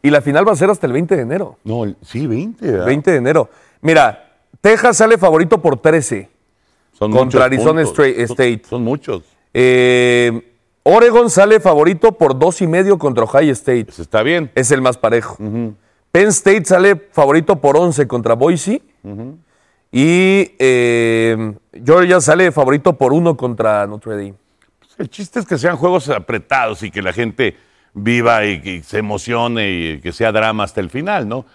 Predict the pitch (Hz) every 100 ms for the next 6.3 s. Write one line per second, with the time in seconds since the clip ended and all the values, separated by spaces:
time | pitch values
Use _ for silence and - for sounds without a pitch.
0 | _ _ 90 95 98 110 131 110 113 143
1 | 107 90 90 98 117 110 104 98 - -
2 | 69 67 - 123 104 - 135 165 151 107
3 | 165 - 196 196 165 139 143 175 143 135
4 | 240 254 120 - 220 220 240 247 120 104
5 | 110 170 - 156 147 165 131 110 85 101
6 | 143 131 143